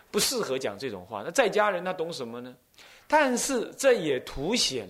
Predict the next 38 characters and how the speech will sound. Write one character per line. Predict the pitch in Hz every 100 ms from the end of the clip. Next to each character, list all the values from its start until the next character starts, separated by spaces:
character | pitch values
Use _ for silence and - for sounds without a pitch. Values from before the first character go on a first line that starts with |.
| 90
了 | 110
蕅 | 113 110
益 | 151 156
大 | 147
师 | 120 - 123
在 | 117 135 107 - - - - -
这 | -
些， | 127 131 123 120 117 _ _
啊， | - 107 - -
一 | 226
般 | 180 208 202
人 | 151 113 117
的 | 117 101 - _ _ -
心 | - 160
目 | 165
当 | 127 123 113
中 | 104 98
的 | 85
一 |
个 | 82
地 | - 127
位， | 120 - _ _ _ _ _ _ _ _
啊， | -
心 | - 113
目 |
当 | 107
中 | 90
的 | 80
地 | -
位。 | _ _ _ _ _ _ _ _ _ _ - - - - - -
那 |
么 | 196
这 | 202
是 | 220
蕅 | 165 135
益 | 151
大 | 139 117
师。 | - 110